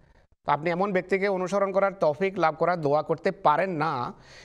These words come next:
যে আল্লাহ প্রেরিত ব্যক্তিকে মানেনি, এই কারণে জানাজা পড়া যাবে না।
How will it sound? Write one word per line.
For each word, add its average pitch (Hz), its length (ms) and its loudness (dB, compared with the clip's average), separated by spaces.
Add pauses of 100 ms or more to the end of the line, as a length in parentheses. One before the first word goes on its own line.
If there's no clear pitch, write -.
(100)
যে 160 400 0
আল্লাহ 156 380 0
প্রেরিত 156 480 -2
ব্যক্তিকে 160 680 -2
মানেনি, 135 680 0
এই 147 100 0
কারণে 180 360 0
জানাজা 165 340 0
পড়া 170 240 -2
যাবে 143 260 0
না। 104 80 -6